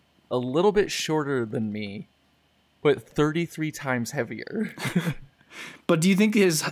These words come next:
Speaker 2: his weight would hinder him?
Speaker 1: It doesn't seem to. Sure doesn't seem to.
Speaker 2: But we don't really see the startup of him going through the wall. We just see the end.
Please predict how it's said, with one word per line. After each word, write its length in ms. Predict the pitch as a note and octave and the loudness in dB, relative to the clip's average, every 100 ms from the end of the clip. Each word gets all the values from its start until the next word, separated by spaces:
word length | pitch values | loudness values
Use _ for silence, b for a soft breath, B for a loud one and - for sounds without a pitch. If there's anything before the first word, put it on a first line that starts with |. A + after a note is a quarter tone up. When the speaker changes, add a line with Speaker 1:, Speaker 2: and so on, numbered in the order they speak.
| - | -4
Speaker 2:
his 260 | D3 D#3+ C#3 | 2 2 4
weight 340 | A#2 B2+ E3 | 4 4 4
would 140 | D3 G2 | 2 2
hinder 320 | A2+ C#3 E3+ | 2 4 4
him? 340 | F#3+ A#3 C4+ _ _ _ _ _ _ _ _ _ _ _ _ _ | 2 2 -2 _ _ _ _ _ _ _ _ _ _ _ _ _
Speaker 1:
It 120 | D3 | 2
doesn't 240 | F#3+ G#3+ - | 4 4 0
seem 280 | - A#3 C#4+ | 0 0 2
to. 500 | F#3 A#3 C#4+ A#3+ A#3 _ _ _ _ _ _ b b b b _ - | 2 2 0 -10 -16 _ _ _ _ _ _ b b b b _ -2
Sure 220 | - B3 | 4 4
doesn't 240 | A#3+ G3 | 4 2
seem 260 | D#3 F3+ C4+ | 2 2 0
to. 460 | - G3 B3 C4 A3+ - | 2 2 2 -4 -10 -6
Speaker 2:
But 340 | C#3+ F3 F3+ | 2 4 4
we 120 | F#3 | 4
don't 280 | E3+ G3+ A3 | 4 4 4
really 260 | F#3+ G3 F#3 | 4 4 4
see 280 | - F3+ F#3 | 2 4 4
the 120 | D3 | 4
startup 680 | - - C#3+ C#3 A#2+ F#2 - | 2 2 4 6 4 2 2
of 160 | A2+ A2 | 0 2
him 240 | A2+ G#2 | 2 4
going 320 | G#2+ G2+ G2 | 4 4 2
through 180 | - A2 | 0 0
the 80 | G2 | 0
wall. 220 | F2+ E2 | 2 2
We 100 | G2 | 2
just 220 | A2+ C3+ | 2 2
see 140 | - D3 | 2 2
the 180 | C3 G#2+ | 2 2
end. 380 | G2 E2 - | 0 0 -4